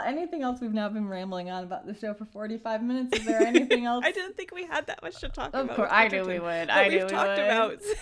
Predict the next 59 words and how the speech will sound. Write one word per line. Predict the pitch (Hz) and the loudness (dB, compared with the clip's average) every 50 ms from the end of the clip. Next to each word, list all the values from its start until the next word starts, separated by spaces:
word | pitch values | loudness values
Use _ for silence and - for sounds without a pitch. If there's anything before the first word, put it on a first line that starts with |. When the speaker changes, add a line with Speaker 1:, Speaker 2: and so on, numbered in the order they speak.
| - 214 | -2 2
Speaker 1:
I | - 208 208 | 2 2 2
knew | 208 208 202 196 | 2 0 -2 -2
we | - | -2
Speaker 2:
<laughs> | 196 | 0
Speaker 1:
would. | 294 294 | 0 0
Speaker 2:
at | 247 240 | 0 0
other | 262 277 - 202 | -2 -2 -4 -6
times. | - - 269 208 202 214 226 262 381 - | -6 -6 -8 -8 -6 -8 -8 -8 -4 0
Speaker 1:
I | 190 202 | 2 4
know. | 208 190 190 185 180 180 180 175 - - | 4 4 4 2 2 2 2 2 0 0
Is | - 233 240 254 226 214 | 2 4 4 4 4 2
there | 233 233 233 226 226 226 226 220 214 - | 2 2 2 2 2 2 2 2 2 2
anything | - 240 254 269 262 320 302 254 | 4 4 4 4 2 0 -2 -2
else | - 175 180 185 190 - - - | -2 0 0 0 -2 -2 -4 -6
you | 208 190 | -4 -4
would | 185 | -4
like | 170 170 165 165 - | -4 -4 -6 -6 -6
to | - 180 | -10 -10
say | 175 - - 160 156 151 151 151 151 - | -10 -8 -8 -6 -6 -6 -6 -8 -8 -10
about | - 151 143 139 - - _ | -10 -12 -12 -12 -14 -14 _
the | - 156 | -14 -14
show | - - 349 330 311 311 302 302 254 | -8 -4 0 0 2 2 0 0 -2
or | - 185 180 | -4 -6 -8
the | 170 175 | -8 -8
books? | 180 214 214 - - - - - - | -8 -8 -8 -8 -8 -12 -20 -20 -18
Or | 180 165 156 156 160 156 - - - - _ | -16 -14 -10 -10 -10 -12 -12 -16 -20 -16 _
you | 190 202 220 220 | -4 -2 -2 0
said | 226 226 220 220 202 | 0 0 0 0 0
you | 202 214 196 | -2 -4 -4
intend | 180 185 190 208 - 202 202 208 | -4 -4 -4 -4 -4 -4 -4 -4
to | 214 | -6
continue | 214 - 185 175 - 208 185 180 175 170 | -6 -8 -8 -8 -8 -8 -8 -8 -8 -8
on | 170 170 165 160 | -8 -10 -10 -10
with | 160 160 156 | -12 -12 -14
the | 156 | -16
series, | 151 - 233 214 185 170 160 156 147 147 | -12 -8 -6 -6 -4 -4 -4 -6 -8 -8
right? | 147 151 151 156 175 180 180 - - - | -8 -6 -6 -4 -4 -6 -8 -10 -12 -12
With | 170 156 - | -10 -10 -10
the | 151 | -10
books? | 135 151 151 165 240 214 | -8 -6 -6 -4 -2 0
Speaker 2:
Yeah, | 269 254 240 226 220 - | 0 0 0 0 -2 -2
I | - 269 | -4 -4
tend | 262 - 359 392 370 - | -4 -6 -6 -8 -8 -8
to, | - 294 262 240 202 - - | -8 -8 -8 -8 -8 -10 -14
to | - - 220 | -12 -8 -8
like | 196 180 170 175 185 - - | -6 -6 -6 -6 -8 -8 -12
to | - - 180 | -12 -12 -10
watch | 170 165 165 175 - - - - - - | -10 -8 -10 -10 -10 -12 -14 -16 -16 -12
things | - 190 185 180 180 165 | -10 -10 -8 -8 -8 -10
and | 185 170 160 | -10 -10 -10
read | 160 165 170 165 | -10 -12 -12 -12
things | - 180 185 170 - | -10 -10 -10 -10 -12
pretty | - - 180 - | -14 -14 -14 -12
close | - 170 170 - | -10 -10 -10 -10
together | - 180 175 170 170 180 | -12 -10 -10 -8 -8 -10
'cause | 185 - 180 | -10 -12 -12
I | 165 | -12
do | 160 156 165 165 | -12 -12 -12 -14
forget | 165 - - 175 165 156 156 - | -14 -16 -16 -12 -10 -10 -10 -10